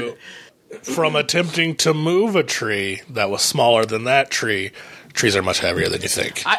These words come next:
Speaker 2: but I, but there was no, there was no effort to just be like, "I'm gonna try and move the tree.
Speaker 1: Oh, I think I would have, like,
Speaker 2: I'm
Speaker 1: tried to
Speaker 2: gonna
Speaker 1: push
Speaker 2: try
Speaker 1: it out of the way
Speaker 2: and
Speaker 1: with my
Speaker 2: go
Speaker 1: vehicle.
Speaker 2: around the tree with the vehicle." Like, there was just nothing. You
Speaker 1: I agree
Speaker 2: just,
Speaker 1: with you.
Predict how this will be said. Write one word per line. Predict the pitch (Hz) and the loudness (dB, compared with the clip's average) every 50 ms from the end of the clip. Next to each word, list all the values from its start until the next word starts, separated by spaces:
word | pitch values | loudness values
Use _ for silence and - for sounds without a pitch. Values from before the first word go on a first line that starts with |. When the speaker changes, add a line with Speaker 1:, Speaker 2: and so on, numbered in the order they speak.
| - | -2
Speaker 2:
but | 196 - 196 220 214 | -4 -2 -2 0 2
I, | 208 202 202 196 185 | 2 0 0 0 -2
but | 156 196 196 | -2 -2 0
there | - 220 226 | 0 0 0
was | 233 226 220 156 180 | 2 0 -2 -2 0
no, | 196 190 196 202 196 190 185 175 - - - - - - - | 0 0 2 2 2 2 2 0 -2 -4 -8 -18 -18 -20 -18
there | 151 131 160 190 208 208 | -14 -6 -2 -2 0 0
was | 214 208 151 | 0 -2 -2
no | 165 180 180 185 180 - - | -2 -2 0 0 0 -2 -2
effort | 135 156 160 - - 151 139 135 131 - _ _ - | -2 -2 -2 -2 -6 -8 -8 -8 -8 -10 _ _ -10
to | - 151 127 | -10 -10 -8
just | 110 - 147 147 139 - - - | -6 -2 -2 -2 0 -2 -4 -4
be | - 143 143 | -4 -4 -2
like, | 135 131 131 131 - 131 | 2 2 2 0 0 0
"I'm | 127 156 175 165 | -2 -2 -2 -2
gonna | 147 160 135 110 | -2 -2 -4 -4
try | - - - - 151 170 214 220 | -6 -6 -4 -2 0 0 0 0
and | 196 131 110 | 0 0 -2
move | 104 101 95 95 95 | -2 -4 -6 -6 -8
the | 98 | -6
tree. | - 233 | 0 0
Speaker 1:
Oh, | 190 175 | 2 2
I | 190 220 | 2 2
think | 185 277 269 247 | 2 2 2 2
I | 190 180 | 2 4
would | 175 165 | 4 2
have, | 151 143 | 2 2
like, | 143 135 | 2 2
Speaker 2:
I'm | 139 156 | 2 0
Speaker 1:
tried | 160 175 165 165 | 0 2 4 4
to | 165 156 | 4 4
Speaker 2:
gonna | 151 170 165 | 2 2 2
Speaker 1:
push | 160 160 | 2 2
Speaker 2:
try | 160 165 | 2 2
Speaker 1:
it | 151 | 2
out | 156 | 4
of | 156 | 4
the | 151 | 4
way | 147 | 4
Speaker 2:
and | 147 | 4
Speaker 1:
with | 139 127 | 2 2
my | 135 123 | 2 2
Speaker 2:
go | - - | 2 2
Speaker 1:
vehicle. | 131 147 143 135 147 | 4 2 2 2 2
Speaker 2:
around | 147 143 151 160 185 208 208 196 | 2 4 4 4 4 2 2 2
the | 233 190 190 214 | 0 2 0 -2
tree | 196 - - 233 233 233 240 254 254 | -2 0 0 0 0 2 0 0 0
with | 214 202 170 160 160 | 0 -2 -2 0 0
the | 180 | 0
vehicle." | 160 175 208 214 220 208 233 226 233 226 | 2 2 2 2 2 0 0 0 0 0
Like, | 185 165 165 165 - | 0 0 0 0 0
there | 196 220 | 0 0
was | 226 262 226 - | 0 0 0 0
just | 262 262 - 226 | 0 -2 -2 0
nothing. | 214 247 254 - 147 107 101 117 | 0 0 0 -2 -8 -10 -8 -4
You | - 226 | 0 0
Speaker 1:
I | |
agree | 247 185 170 156 | 2 2 4 2
Speaker 2:
just, | |
Speaker 1:
with | 151 147 | 4 4
you. | 147 151 | 2 2